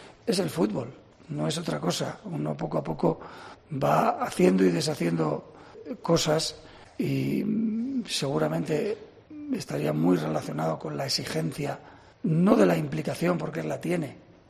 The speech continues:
no de la implicación, sino de, no sé cómo expresarlo, ¿no? Es un, es un jugador que, que participa poco de algunas cosas, sobre todo de todo lo que no está relacionado con la pelota.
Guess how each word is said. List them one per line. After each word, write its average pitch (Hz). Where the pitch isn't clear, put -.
no 160
de 156
la 147
implicación, 143
sino 147
de, 147
no 151
sé 147
cómo 156
expresarlo, 147
¿no? 156
Es 165
un, 170
es 208
un 165
jugador 151
que, 165
que 151
participa 160
poco 175
de 151
algunas 147
cosas, 127
sobre 151
todo 170
de 160
todo 165
lo 160
que 160
no 156
está -
relacionado 143
con 147
la 135
pelota. 135